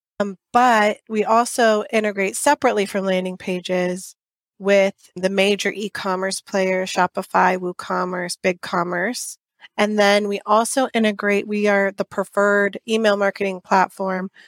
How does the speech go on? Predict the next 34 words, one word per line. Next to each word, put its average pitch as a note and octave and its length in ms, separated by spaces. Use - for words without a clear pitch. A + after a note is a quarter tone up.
for - 160
Etsy. G3+ 480
So G3+ 280
we G3 160
do G#3 520
have G3 220
a F3+ 80
deep F#3+ 320
integration G3 760
with G3 220
Etsy F3+ 480
where F3+ 160
you F#3 120
can F#3 340
automate A3 920
pulling G#3 420
in G3 160
your F#3 160
Etsy - 360
customers F#3 720
into G3 400
your F3 220
Aweber E3+ 640
account. - 380
You F3+ 80
don't F3 140
have F3+ 160
to F#3 80
download F#3 420
any F3+ 180
spreadsheets - 800
and F3+ 180
re-upload G3+ 680
them G3+ 300